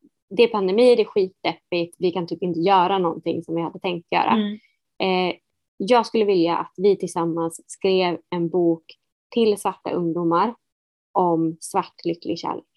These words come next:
Speaker 2: Oh.
Speaker 1: Ehm, så det är liksom, den handlar om svart lycklig kärlek och ramberättelsen är att det är ett gigantiskt strömavbrott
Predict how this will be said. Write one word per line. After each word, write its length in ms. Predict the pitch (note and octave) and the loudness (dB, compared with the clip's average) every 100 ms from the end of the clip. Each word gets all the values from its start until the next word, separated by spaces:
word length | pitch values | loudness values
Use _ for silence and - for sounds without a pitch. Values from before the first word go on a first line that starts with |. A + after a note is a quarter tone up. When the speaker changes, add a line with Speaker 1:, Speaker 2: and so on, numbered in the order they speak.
| _ _ _ _ - | _ _ _ _ -8
Speaker 2:
Oh. 540 | C4 C#4+ C#4 C4 B3 A3+ _ _ _ _ - | -6 -4 -4 -4 -4 -8 _ _ _ _ -4
Speaker 1:
Ehm, 560 | F#3+ F#3+ F#3 F3+ F#3 - _ _ _ | 0 0 0 -2 -6 -10 _ _ _
så 180 | - A#3+ | -2 4
det 100 | C4+ B3+ | 6 6
är 40 | |
liksom, 440 | G#3+ - F#3 F#3 _ _ | 4 0 -2 -2 _ _
den 120 | C4 C#4 | 2 4
handlar 280 | B3+ G3 F3 | 4 4 0
om 80 | |
svart 300 | F3+ B3 - | -2 -4 -4
lycklig 300 | A3 A3 F#3 | -6 -4 -6
kärlek 400 | F3 F3+ F3 F#3 G3 _ _ | -2 -2 0 -2 -6 _ _
och 300 | - G3 - | -2 -2 0
ramberättelsen 1040 | G#3 A3+ G#3+ G3+ A#3 B3+ - - - - E3+ - | 0 4 4 2 0 -2 -6 -8 -6 -6 -6 -2
är 320 | F#3+ F3 E3+ E3+ - _ | 0 2 0 -4 -14 _
att 100 | - | -12
det 60 | - | -4
är 440 | - E3+ E3 E3 F3 | -2 0 0 -2 -6
ett 100 | _ _ - E3+ | _ _ -10 0
gigantiskt 480 | F#3+ G#3+ F#3 - - | 2 2 0 -8 -8
strömavbrott 680 | - F3+ E3+ E3 E3 G3 | -4 -2 0 -2 -4 -8